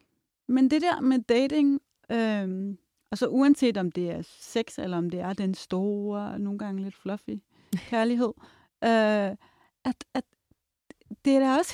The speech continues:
Speaker 1: helt vildt magisk, synes jeg, at vi bliver ved med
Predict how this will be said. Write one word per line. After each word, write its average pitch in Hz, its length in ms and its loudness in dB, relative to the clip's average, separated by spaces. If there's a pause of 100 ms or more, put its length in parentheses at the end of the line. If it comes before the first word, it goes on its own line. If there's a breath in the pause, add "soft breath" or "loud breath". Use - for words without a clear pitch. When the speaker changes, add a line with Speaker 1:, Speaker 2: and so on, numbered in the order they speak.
(120)
Speaker 1:
helt 285 180 -6
vildt 285 180 -2
magisk, 262 520 2
synes - 220 -6
jeg, 214 100 -6 (400 soft breath)
at 226 140 0 (100)
vi 247 180 2 (540)
bliver 254 160 4
ved 226 240 4
med 359 220 0